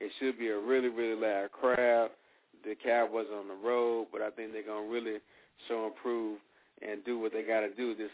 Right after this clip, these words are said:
Sunday. So we're gonna look forward to that. And I hope, I hope Tuesday is gonna be our victory show, and we're gonna be one and, one and three,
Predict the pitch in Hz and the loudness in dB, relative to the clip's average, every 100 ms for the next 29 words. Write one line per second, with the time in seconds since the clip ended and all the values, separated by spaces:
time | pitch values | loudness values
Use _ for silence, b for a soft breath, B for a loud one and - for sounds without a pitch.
0 | - 123 107 98 110 117 117 113 117 110 | -4 -4 -4 -8 -6 -4 -2 -2 -2 -4
1 | - 120 110 107 117 110 107 110 135 131 | 0 0 0 -2 0 0 0 0 2 2
2 | - 117 127 131 - 160 160 143 127 113 | 2 2 4 2 2 6 6 6 2 0
3 | 120 117 123 120 110 - 147 - 113 107 | -2 0 2 4 2 2 0 0 -8 -6
4 | - 151 123 113 _ _ - _ - 110 | 0 4 4 2 _ _ -20 _ -8 -6
5 | 110 120 123 113 113 110 117 127 127 120 | -2 -2 -2 -2 -4 -4 0 2 2 -2
6 | 117 - 113 135 156 143 120 113 107 110 | -6 -16 0 4 6 6 0 -4 -4 -6